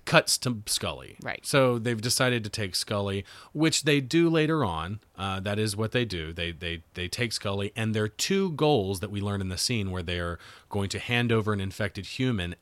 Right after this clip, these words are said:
Speaker 1: and take away Scully, uh, are accomplished by, you know, basically killing two birds with one stone by making Scully that person that they hand over to the aliens that's infected. Um, how all of that happens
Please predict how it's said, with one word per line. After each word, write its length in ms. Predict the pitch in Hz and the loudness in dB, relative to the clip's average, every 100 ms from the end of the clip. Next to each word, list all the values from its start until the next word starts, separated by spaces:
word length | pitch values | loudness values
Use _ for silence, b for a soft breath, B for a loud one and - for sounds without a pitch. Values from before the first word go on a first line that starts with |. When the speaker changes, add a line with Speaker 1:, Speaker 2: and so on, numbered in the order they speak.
| - | -4
Speaker 1:
and 380 | 113 127 135 | 0 0 0
take 260 | - 120 107 | -2 -2 -2
away 240 | 104 98 | -2 -2
Scully, 640 | 92 - - 117 98 76 78 b b b b | -2 -4 -2 -2 -2 -4 -8 b b b b
uh, 320 | 101 95 87 87 _ _ | -2 0 0 -4 _ _
are 140 | - 127 | 2 2
accomplished 680 | 135 170 147 120 - - - _ _ _ _ - | 6 4 4 2 0 -8 -20 _ _ _ _ -12
by, 300 | 101 107 101 | -2 0 0
you 100 | 92 | -2
know, 120 | 110 90 | -4 -2
basically 340 | 104 90 90 | -2 -4 -6
killing 260 | - 98 90 | -4 -6 -4
two 140 | 101 | -6
birds 220 | 85 82 | -6 -8
with 120 | - | -10
one 120 | 90 82 | -10 -6
stone 240 | - 85 | -6 -6
by 260 | 82 80 78 - | -4 -6 -6 -6
making 400 | 98 101 - 95 | 0 0 0 -4
Scully 420 | - - 85 80 | -4 -4 -6 -6
that 260 | 80 78 - | -6 -6 -6
person 340 | - 85 - | -10 -8 -8
that 100 | 78 | -10
they 140 | 69 78 | -10 -8
hand 200 | 87 78 | -8 -10
over 140 | 76 | -12
to 100 | - | -12
the 120 | 78 | -10
aliens 400 | 76 73 69 69 | -8 -8 -10 -14
that's 180 | - - | -14 -14
infected. 480 | 71 - - - - - B B B B B | -12 -14 -14 -16 -20 -20 B B B B B
Um, 240 | 101 92 90 - | 0 0 -2 -4
how 300 | - 147 185 | 6 8 8
all 280 | - 151 165 | 8 6 6
of 80 | 147 | 4
that 180 | 147 | 2
happens 720 | 120 135 139 180 196 202 - | 2 0 2 0 0 -2 -2